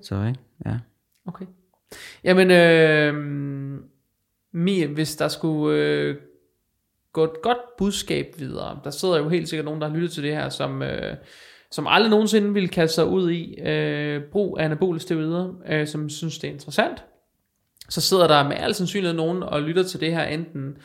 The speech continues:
Speaker 2: nu, når det bliver udgivet, eller på et eller andet senere tidspunkt, når de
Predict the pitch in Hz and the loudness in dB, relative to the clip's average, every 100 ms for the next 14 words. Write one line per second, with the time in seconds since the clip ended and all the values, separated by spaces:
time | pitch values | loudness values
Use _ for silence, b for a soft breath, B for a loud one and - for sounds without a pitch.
0 | B B 170 226 262 151 143 - 208 262 | B B -2 0 0 -2 -2 -2 0 2
1 | - 175 - 113 160 147 151 196 208 202 | 4 6 4 2 -2 -2 -2 0 2 0
2 | 190 202 - 156 147 139 135 131 | -2 -6 -4 -6 -4 -6 -6 -8